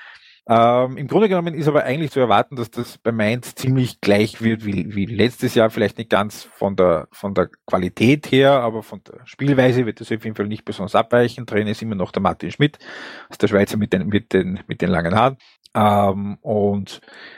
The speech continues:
sie sind, letztes Jahr sind sie in die Europa League gerutscht, eben weil die anderen, äh, da vorne relativ schwach waren.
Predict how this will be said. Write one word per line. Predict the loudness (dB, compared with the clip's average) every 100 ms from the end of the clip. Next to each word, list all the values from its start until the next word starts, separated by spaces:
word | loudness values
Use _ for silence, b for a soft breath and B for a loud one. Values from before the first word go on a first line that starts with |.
| B
sie | -2 -2
sind, | 0 2
letztes | 0 0 2
Jahr | 2 2
sind | -2
sie | -4
in | -2
die | -2
Europa | -2 -2
League | -2 -2
gerutscht, | -2 -2 -2 -4 -6
eben | -4 0
weil | 0
die | 0
anderen, | -4 0 0 0 -10
äh, | -14 -14 -8
da | -6
vorne | -2 0 0 -2 -4
relativ | -4 -6
schwach | -2 -2 0
waren. | 2 2 2 -2